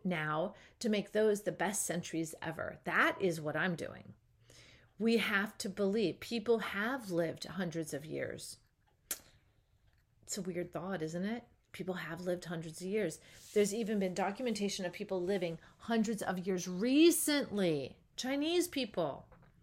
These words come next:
So there's no excuse. We've just dumbed ourselves down with belief systems. These bodies have computers in them. And when you feed in information to the computers, they act on it.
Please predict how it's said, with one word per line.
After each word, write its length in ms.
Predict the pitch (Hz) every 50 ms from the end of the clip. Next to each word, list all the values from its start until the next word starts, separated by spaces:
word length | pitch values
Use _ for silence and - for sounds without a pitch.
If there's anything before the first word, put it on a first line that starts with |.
| - - - - - - - - - - -
So 220 | - - 277 262
there's 320 | 202 262 269 262 226 196
no 320 | 214 220 220 226 240 269 -
excuse. 800 | - 277 - - - - - - - - 330 294 202 160 - 180
We've 180 | 208 208 175
just 280 | - 220 214 196 170 -
dumbed 240 | 196 190 196 196 226
ourselves 400 | 240 247 240 294 269 277 - -
down 180 | 208 160 165
with 140 | 180 190 190
belief 280 | 233 262 269 285 277 285
systems. 380 | - 196 185 - 165 156 156
These 160 | 160 160 156 156
bodies 400 | - 170 151 156 175 196 208 208
have 160 | 214 180 -
computers 540 | - 185 180 - - 196 175 175 175 165 165
in 160 | 147 147 147
them. 260 | 156 151 170 208 240 - - - - - -
And 160 | - - 185 190
when 140 | 196 196
you 80 | 196 185
feed 400 | - - - 226 226 226 254 220
in 200 | - 220 208 196
information 600 | - 185 220 - 190 175 175 185 190 - 190 190
to 100 | - 160
the 80 | 170 170
computers, 720 | - 175 175 - - 269 277 240 196 185 202 220 - - - - - - - - _ _
they 200 | 185 220 226 226 -
act 320 | - 190 185 196 - -
on 160 | 165 156 151
it. 160 | - 95 -